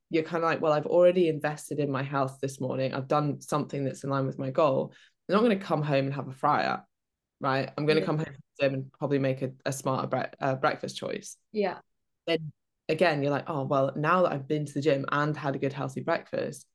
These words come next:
Speaker 1: you're not gonna, like, eat a load of cake at work 'cause you're like, "Well, I've already done these. Oh, I'll just, you know,"
Speaker 2: Yeah.
Speaker 1: good trend. And we often see the opposite, right? You start your day badly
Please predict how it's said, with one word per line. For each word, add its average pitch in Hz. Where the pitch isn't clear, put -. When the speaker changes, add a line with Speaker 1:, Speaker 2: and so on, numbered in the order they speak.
Speaker 1:
you're 160
not 185
gonna, 165
like, 143
eat 156
a 151
load 143
of 135
cake 147
at -
work -
'cause 143
you're 143
like, 135
"Well, 143
I've 131
already 147
done 139
these. 135
Oh, 139
I'll 135
just, 156
you 208
know," -
Speaker 2:
Yeah. -
Speaker 1:
good 156
trend. -
And 185
we 214
often 214
see 175
the 147
opposite, 147
right? 143
You 147
start 151
your 143
day 143
badly 147